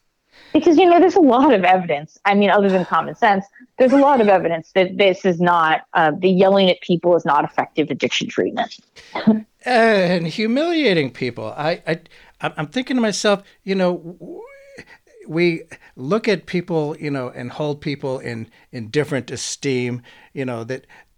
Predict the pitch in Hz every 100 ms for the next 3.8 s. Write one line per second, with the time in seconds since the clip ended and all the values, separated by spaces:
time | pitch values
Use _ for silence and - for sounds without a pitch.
0 | _ _ _ _ _ - 233 220 190 156
1 | 135 139 _ 110 131 131 131 123 120 -
2 | - _ _ - 107 - 113 123 147 143
3 | 147 - - _ - 117 110